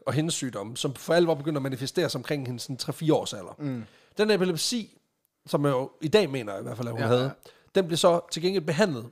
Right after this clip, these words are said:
Speaker 1: med datidens state-of-the-art medicin.
Speaker 2: Ja, okay.
Speaker 1: Øh, du ved, for eksempel sådan som, øh, blod fra raske mennesker,
Speaker 2: Mm.
Speaker 1: som hun lige fik lov til at køre hen over læberne.
Speaker 2: Uh.
Speaker 1: Øh,
Speaker 2: Mhm.
Speaker 1: derudover er der også, øh, forskellige, øh, kilder, der beretter om, at der alligevel lidt heksekunst og djævletilbedelse indblandet.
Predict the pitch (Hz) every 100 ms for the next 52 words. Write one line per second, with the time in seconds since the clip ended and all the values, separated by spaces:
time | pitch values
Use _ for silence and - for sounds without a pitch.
0 | _ 135 135 175 - 147 117 - - _
1 | - 170 170 160 139 139 - 127 131 175
2 | 98 92 _ 135 127 _ _ _ _ _
3 | 160 147 104 - 139 131 147 143 135 -
4 | 147 147 139 151 135 123 123 - 175 190
5 | 131 - 113 139 135 135 120 127 139 -
6 | 113 - 143 117 131 123 127 131 131 127
7 | 120 127 123 127 120 120 123 127 113 _
8 | _ _ _ - _ 120 170 214 117 -
9 | 139 139 156 196 180 160 147 151 160 -
10 | 151 135 123 - - 165 127 127 123 123
11 | - 156 151 143 143 151 131 127 135 143
12 | 135 127 - 185 - - 135 - 123 175
13 | 196 196 - 123 123 113 120 147 147 113
14 | 104